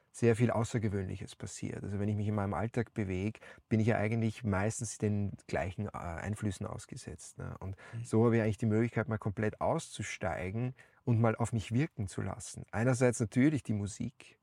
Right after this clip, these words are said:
Speaker 1: da kommen wir hoffentlich spä-, später noch zu sprechen drauf.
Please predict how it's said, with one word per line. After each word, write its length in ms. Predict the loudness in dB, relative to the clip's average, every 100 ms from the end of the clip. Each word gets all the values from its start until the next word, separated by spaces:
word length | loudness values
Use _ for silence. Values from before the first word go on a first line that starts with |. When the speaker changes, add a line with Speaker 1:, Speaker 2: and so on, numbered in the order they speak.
| -12
Speaker 1:
da 140 | -6
kommen 160 | 0 2
wir 100 | 2
hoffentlich 300 | 2 -2 0
spä-, 260 | -2 -2 -4
später 300 | 0 2 2
noch 120 | 0
zu 140 | -2
sprechen 360 | -4 -2 -2 -2
drauf. 360 | 0 2 2